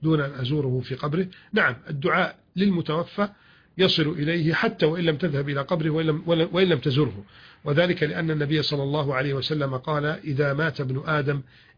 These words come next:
انقطع عمله إلا من ثلاث: صدقة جارية أو علم ينتفع به أو ولد صالح يدعو له". فالدعاء إذن من الأعمال الصالحة ومن الصدقات الجارية التي تبقى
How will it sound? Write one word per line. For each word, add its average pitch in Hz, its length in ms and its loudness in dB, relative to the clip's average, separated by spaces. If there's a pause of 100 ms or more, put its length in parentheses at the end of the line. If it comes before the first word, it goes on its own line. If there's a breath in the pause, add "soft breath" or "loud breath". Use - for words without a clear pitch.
انقطع 151 500 0
عمله 147 680 0
إلا 143 240 -2
من 127 140 -4
ثلاث: 123 340 -10 (420 soft breath)
صدقة 151 480 0
جارية 139 640 0 (480 soft breath)
أو 139 140 0
علم 139 420 2
ينتفع 127 400 -4
به 143 320 2 (540 loud breath)
أو 151 60 4
ولد 139 500 2
صالح 139 640 -2 (180)
يدعو 151 460 2
له". 123 300 -4 (600 soft breath)
فالدعاء 156 720 2
إذن 202 400 2 (280)
من 180 140 6
الأعمال 160 520 0
الصالحة 190 520 0
ومن 165 200 0
الصدقات 165 520 -4
الجارية 165 380 2
التي 151 260 -2
تبقى 180 500 0